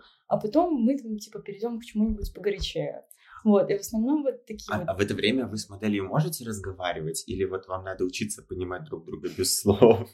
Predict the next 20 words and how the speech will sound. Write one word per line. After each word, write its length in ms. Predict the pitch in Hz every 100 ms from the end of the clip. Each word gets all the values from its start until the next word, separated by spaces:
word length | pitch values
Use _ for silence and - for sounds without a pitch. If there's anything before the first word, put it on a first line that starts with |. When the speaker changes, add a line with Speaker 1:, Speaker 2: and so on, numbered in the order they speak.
| _ _
Speaker 2:
<laughs> 300 | 185 262 214
Я 120 | 117
Speaker 1:
Ну. 40 | 117
Speaker 2:
просто 220 | 117 151
не 80 | 110
представляю, 480 | 110 107 113 117 113
какая 320 | 104 110 107
степень 360 | - 107 107 92
вот 100 | 98
этого 220 | 95 95
коннекта 520 | - 95 98 95 95
должна 340 | 92 90 87 87
происходить 440 | 92 - 98 -
между 220 | 90 87
вами, 280 | 85 104 147
когда 340 | - 92 92 90
она 140 | 95
всё 200 | - -
это 160 | - 90
делает, 480 | 90 120 135 104